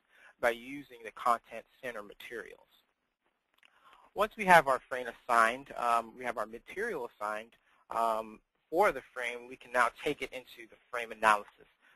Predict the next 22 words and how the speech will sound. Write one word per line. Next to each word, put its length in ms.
um, 320
process. 260
Um, 400
we 80
start 240
off 280
by 120
either 300
adding 340
apply, 640
uh, 320
applied 380
con-, 240
constraints 720
to 220
our 240
frame, 340
or 200
we 120
can 220
start 240
off 220